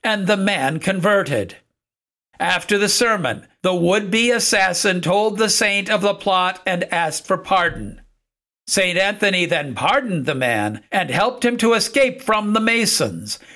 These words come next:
who were plotting to kill him for his failure. Because of the many assassination attempts, Saint Anthony was transferred to Spain to be the confessor of the Queen.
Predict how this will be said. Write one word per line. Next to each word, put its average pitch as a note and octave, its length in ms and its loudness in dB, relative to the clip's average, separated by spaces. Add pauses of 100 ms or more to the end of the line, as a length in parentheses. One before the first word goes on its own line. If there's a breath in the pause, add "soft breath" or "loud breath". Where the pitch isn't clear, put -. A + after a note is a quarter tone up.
(160 loud breath)
who A3 160 4
were F#3+ 160 4
plotting G#3 480 0
to G3+ 140 2
kill C#4+ 340 2
him F3 260 0
for F3+ 420 4
his F3+ 220 0
failure. C#3+ 640 0 (1800 loud breath)
Because C#4+ 380 0
of E4 120 2
the C4 100 2
many A#3 420 2
assassination F#3+ 920 0
attempts, F3 720 -4 (400 soft breath)
Saint F3+ 300 -2
Anthony F#3+ 460 0
was G3 220 2
transferred G3 600 -2
to G#3 120 2
Spain F3+ 580 0
to F#3+ 80 2
be F#3+ 160 0
the F#3+ 120 0
confessor F#3 640 0
of E3+ 160 0
the F3+ 80 -2
Queen. C#3 640 -2